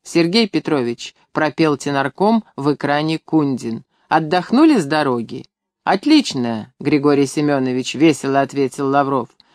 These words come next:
«Даже заспался, спасибо, что разбудили.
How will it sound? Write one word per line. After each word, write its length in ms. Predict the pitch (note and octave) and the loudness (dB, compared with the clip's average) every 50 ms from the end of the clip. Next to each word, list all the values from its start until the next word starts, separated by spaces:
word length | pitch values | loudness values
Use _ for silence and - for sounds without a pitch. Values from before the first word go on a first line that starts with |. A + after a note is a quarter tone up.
| _ _ | _ _
«Даже 340 | C3 C#3+ E3 F#3 F#3 F#3+ F#3+ | -2 0 2 2 4 2 2
заспался, 800 | F3+ F#3 F3+ F3 - - _ - G3+ G#3 F#3 - - - A#2+ A#2 | 2 2 0 -2 -2 -4 _ 0 2 2 0 -2 -4 -8 -10 -10
спасибо, 560 | - - - C#3 C#3 - - G#3+ G#3+ G3 G3+ | -8 -4 -2 -2 -2 0 2 2 2 2 0
что 220 | F#3+ - - F#3+ | -2 -2 0 0
разбудили. 720 | F3+ F3 E3 E3 D#3+ E3 D#3 C#3 C3+ B2+ A#2+ A2 G#2+ - | 0 0 0 -2 -2 -2 -2 0 -2 -2 -2 -2 -6 -10